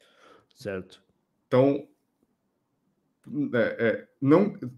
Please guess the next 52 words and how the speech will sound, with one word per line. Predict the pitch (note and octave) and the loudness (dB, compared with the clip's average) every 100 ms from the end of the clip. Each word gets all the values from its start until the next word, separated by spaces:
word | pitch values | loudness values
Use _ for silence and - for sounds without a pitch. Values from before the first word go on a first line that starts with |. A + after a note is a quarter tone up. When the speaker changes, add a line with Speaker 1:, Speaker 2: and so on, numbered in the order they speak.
| - | -10
Speaker 2:
ninguém | C3 C3+ C#3 B2 G#3 A#3 - | -4 0 2 2 2 0 -6
consegue | - F#3+ - C#3 C#3 | -6 -4 2 2 4
garantir | C#3 D#3 D3 - - C3+ C#3+ | 2 2 2 0 -4 -4 -4
que | - | -4
ninguém | E3 E3 C3 D3+ | -2 0 2 4
vai | D#3 | 4
se | D#3 | 2
lesionar | C#3+ C#3 A2+ A#2 | -2 -2 -2 -4
na | A#2 | -4
temporada, | A#2 D3+ C#3 A#2+ G#2+ | -4 -2 0 0 -4
porque | A#2 - | -6 0
existem | C#3+ B2+ A#2 D#3 D#3+ F3+ - - | 2 2 0 -6 -4 -6 -6 -2
os | D3+ D#3 - - | -2 -2 -8 -10
acidentes. | A2 F3 D#3+ A2+ - - _ - | -8 -2 0 0 -4 -16 _ -2
Speaker 1:
Exatamente. | C#3 A#2 A2+ C#3 F3 D#3 F#2+ F2 - A2 | 0 0 -2 0 0 0 -2 -8 -16 -14
Aí | E2 A#2+ | -2 2
Speaker 2:
Isso | B2 D3 | 4 6
aí, | |
Speaker 1:
é | F#3 | 6
algo | C3 D#3 F#3 | 8 10 10
Speaker 2:
isso | - D#3+ | 8 6
Speaker 1:
que | |
Speaker 2:
tá | C#3+ | 6
Speaker 1:
não | C#3+ | 10
Speaker 2:
fora | C#3+ | 10
Speaker 1:
dá | F#3+ | 10
Speaker 2:
de | E3+ | 6
Speaker 1:
para | D#3+ | 6
Speaker 2:
jogo. | D#3+ | 8
Speaker 1:
controlar. | C#3+ B2+ G#2 G2+ - - - | 8 6 0 -4 -14 -20 -8
Aí | G#2+ D3+ | -4 -2
não | F#3+ | 0
Speaker 2:
Isso | D3 | 2
Speaker 1:
dá | |
Speaker 2:
não | D3+ | 2
Speaker 1:
para | C#3+ | 2
Speaker 2:
dá | A2+ | 0
pra | A2 | -2
Speaker 1:
controlar. | A#2+ F3 | 0 2
Speaker 2:
controlar. | E3+ A2 - _ _ | 2 0 -6 _ _
Isso | - | -14
tá | |
fora | A2+ G#2 G#2+ | -8 -6 -4
de | D3 | -2
jogo. | B2+ - - _ _ _ _ _ _ A2 | -2 -2 -8 _ _ _ _ _ _ -2
O | |
meu | A2+ | 0
problema | A2+ A2 C#3 E3 | 2 2 0 0
são | D#3+ C#3 C#3+ D#3 | -4 -2 0 0
o | D3 - | -4 -6
que | - B2+ | -4 0
é | A#2+ D3 G#3 | 2 0 -2